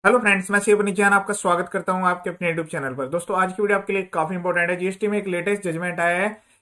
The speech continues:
ये जजमेंट अपने आप में यूनिक है। यहाँ पर जो है फ्रॉड के केस लगाकर सेक्शन सेवेंटी फ़ोर में, अ, नोटिस इशू किए जा रहे हैं, ऑर्डर पास किए जा रहे हैं, प्रॉपर्टी को अटैचमेंट किया जा रहा है, डिमांड ऑर्डर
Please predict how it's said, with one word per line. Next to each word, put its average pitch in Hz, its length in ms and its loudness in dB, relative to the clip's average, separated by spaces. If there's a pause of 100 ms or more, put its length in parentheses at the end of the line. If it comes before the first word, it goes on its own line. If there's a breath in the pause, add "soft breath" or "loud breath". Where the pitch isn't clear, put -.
(120)
ये 220 160 8
जजमेंट 226 280 4
अपने 208 180 0
आप 202 100 4
में 208 140 2
यूनिक 160 340 0
है। 123 220 -4 (300)
यहाँ 196 200 6
पर 226 120 4
जो 214 100 4
है 220 140 4
फ्रॉड 202 320 2
के 220 100 2
केस 196 220 0
लगाकर 202 340 2
सेक्शन 208 340 -4
सेवेंटी 190 360 0
फ़ोर 190 240 -2
में, 202 380 0 (480 loud breath)
अ, 160 160 4
नोटिस 196 340 2
इशू 208 200 0
किए 208 160 2
जा 190 140 4
रहे 190 100 4
हैं, 196 80 2
ऑर्डर 196 180 2
पास 185 260 2
किए 185 120 -2
जा 180 140 2
रहे 185 100 2
हैं, 190 100 -2
प्रॉपर्टी 190 340 0
को 190 60 2
अटैचमेंट 185 500 -4
किया 190 120 -2
जा 175 160 0
रहा 175 140 0
है, 180 100 -2
डिमांड 175 320 -2
ऑर्डर 175 260 -2